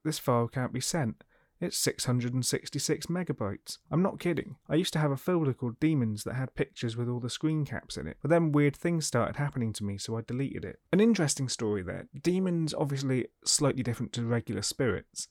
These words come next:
and in the case of Ariana's story,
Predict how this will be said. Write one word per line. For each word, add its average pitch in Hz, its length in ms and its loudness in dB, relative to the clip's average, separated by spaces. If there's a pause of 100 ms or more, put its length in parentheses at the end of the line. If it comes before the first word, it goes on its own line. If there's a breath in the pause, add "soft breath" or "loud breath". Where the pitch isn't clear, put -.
and 131 640 0
in 165 340 2
the 151 80 0
case 147 280 2
of 143 100 -2
Ariana's 135 800 2
story, 151 580 2